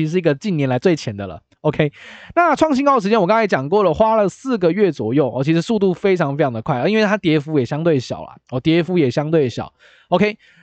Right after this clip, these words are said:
所以这个大概是我们两千年之后历-，呃，熊市的股灾历史的回顾啦。那我们至少可以去总结出几个结论哦。第一个是什么？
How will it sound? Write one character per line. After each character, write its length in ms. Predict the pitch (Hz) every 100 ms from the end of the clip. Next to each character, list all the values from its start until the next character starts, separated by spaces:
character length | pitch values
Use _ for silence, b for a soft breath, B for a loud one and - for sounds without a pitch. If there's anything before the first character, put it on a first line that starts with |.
| b
所 140 | 339
以 80 | 359
这 100 | 302
个 100 | 302
大 180 | 294 294
概 120 | 277
是 160 | 262 285
我 160 | 196
们 160 | 160 170
两 180 | 165 147
千 180 | 262 277
年 140 | 208
之 180 | 165 196
后 180 | 208 202
历-， 340 | 233 277 240 -
呃， 360 | 175 165 165
熊 300 | 160 202 226
市 200 | 269 330
的 100 | 214
股 240 | 170 170 135
灾 220 | 208 208
历 160 | 247 208
史 160 | -
的 100 | 120
回 200 | 123 113
顾 200 | 139 180
啦。 160 | 117 - B B B -
那 180 | 349
我 100 | 254
们 160 | 170 165
至 220 | 160 311
少 240 | 202 151 139
可 120 | 180
以 60 |
去 460 | 151 202 180 165 139 _ _ _
总 240 | 165 143
结 160 | 135 143
出 220 | 226 233
几 160 | 160
个 120 | 123 120
结 320 | - 120 110
论 240 | 160 143 101
哦。 100 | - _ _ _ _ _ _ - _ _ -
第 120 | 277
一 40 |
个 120 | 247 175
是 140 | 208
什 180 | - 113
么？ 180 | 85